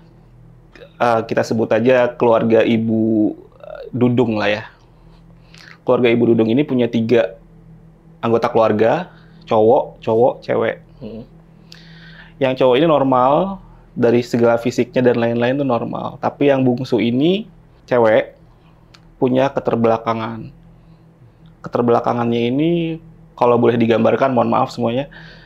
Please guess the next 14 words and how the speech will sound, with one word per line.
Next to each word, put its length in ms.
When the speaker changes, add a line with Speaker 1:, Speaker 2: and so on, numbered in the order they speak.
Speaker 1:
eh, 160
dia 160
punya 320
tangan 640
cacat, 480
seperti 400
ini, 400
Speaker 2:
Hmm. 160
Speaker 1:
kurang 220
lebih. 320
Jadi 160
selalu 300
dipegang 340
tangannya. 400